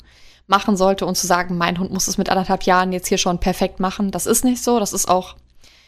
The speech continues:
wenig realistisch, weil wir einfach keinen Einfluss auf die hormonelle Zusammensetzung haben, die gerade so im Gehirn des Hundes rumschwirrt. Ähm, die Grundlagen aufzufrischen, das lohnt sich immer und zwar auch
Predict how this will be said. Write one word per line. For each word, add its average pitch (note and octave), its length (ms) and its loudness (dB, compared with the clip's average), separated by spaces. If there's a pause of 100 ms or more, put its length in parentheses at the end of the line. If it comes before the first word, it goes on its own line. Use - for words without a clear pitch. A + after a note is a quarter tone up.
(360)
wenig B3 360 4
realistisch, G#3+ 580 0
weil G3 140 2
wir F#3 80 -2
einfach F#3 260 -6
keinen A3 320 2
Einfluss G3 440 -2
auf F3+ 200 0
die F#3+ 140 -2
hormonelle F3+ 760 0
Zusammensetzung G3 680 -2
haben, F#3+ 220 2
die F3+ 80 -2
gerade F#3 320 2
so F3+ 140 0
im F3+ 180 0
Gehirn F#3 300 0
des F3+ 160 -4
Hundes F3 220 -2
rumschwirrt. A3+ 640 0 (460)
Ähm, F#3 440 2 (600)
die F3 60 -8
Grundlagen G3+ 500 2
aufzufrischen, F3+ 800 0
das F3+ 180 -2
lohnt G3+ 200 0
sich - 260 -4
immer B3+ 400 0
und G3 140 -2
zwar F3+ 200 0
auch - 140 -6